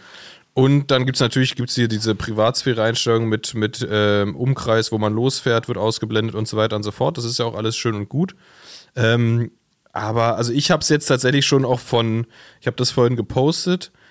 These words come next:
und von sehr vielen Frauen Rückmeldungen gehört, dass es, dass es, äh, jetzt schon nach ein paar Tagen eine Katastrophe ist. Ähm, und einfach völlig unnötig, irgendwie in so einem, in so einem Bereich,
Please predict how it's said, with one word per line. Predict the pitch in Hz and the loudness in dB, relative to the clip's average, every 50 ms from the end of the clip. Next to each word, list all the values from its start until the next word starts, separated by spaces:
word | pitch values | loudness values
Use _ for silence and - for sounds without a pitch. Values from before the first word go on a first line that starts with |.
| _ _ _ _ - | _ _ _ _ 0
und | 120 127 123 123 131 131 127 - - _ _ | 2 4 4 4 2 0 -4 -6 -14 _ _
von | - - - 127 117 120 110 - - | -12 -4 0 0 0 0 -2 -8 -10
sehr | - 120 113 110 117 135 165 | -8 -6 -2 2 2 2 2
vielen | - - 160 151 147 | 2 2 2 2 2
Frauen | - - - 127 139 151 160 160 | 0 0 2 2 4 4 4 4
Rückmeldungen | 151 147 - 151 139 139 143 147 147 | 2 2 2 2 2 4 4 2 4
gehört, | 139 131 135 135 139 - | 4 4 4 4 2 2
dass | 131 131 - - | 0 0 0 0
es, | 139 135 135 - - | -2 -2 -2 -2 0
dass | 131 131 131 - | 0 0 2 2
es, | 147 139 135 - - - | 0 0 0 -2 -4 -2
äh, | 131 127 123 123 131 131 120 92 113 123 - - _ - | 0 2 2 4 4 2 2 0 -2 -8 -10 -14 _ -12
jetzt | 113 117 120 131 160 - | -4 0 0 0 0 0
schon | - - 147 135 | 0 2 2 2
nach | 131 127 139 | 2 2 0
ein | 127 | 0
paar | 123 - 135 127 | 0 0 -2 0
Tagen | - - 127 127 143 147 | 0 2 0 2 2 0
eine | 139 139 | -2 0
Katastrophe | - 135 135 135 - - 139 143 139 151 | 0 0 0 0 -2 0 -2 0 2 2
ist. | 135 135 147 - - _ _ _ - - - - - - - | 2 2 0 -2 -6 _ _ _ -20 -20 -20 -20 -16 -4 0
Ähm, | 117 117 117 117 120 120 120 120 120 120 117 - _ _ _ _ _ _ _ _ | 2 4 4 4 4 2 2 2 0 0 -2 -6 _ _ _ _ _ _ _ _
und | - 113 120 117 117 117 117 123 120 - - - - | 0 2 2 4 4 4 2 0 0 -4 -10 -14 -12
einfach | - - - 123 127 | -12 -8 -6 -6 -6
völlig | - - 135 143 139 - | -2 0 0 0 0 0
unnötig, | 135 135 143 135 120 107 104 98 - | 2 2 4 4 2 2 -2 -4 -2
irgendwie | 90 110 110 117 113 | -2 -4 -4 -2 -4
in | 104 113 | -4 -2
so | 113 120 | 0 0
einem, | 117 120 120 120 - | 2 2 0 -2 -2
in | 117 113 104 | -4 -4 -2
so | 107 113 | 0 0
einem | 123 127 123 | 0 0 0
Bereich, | 123 117 101 92 95 92 104 117 131 139 139 - - | 0 -2 -4 -2 -2 0 2 2 2 2 0 -2 -8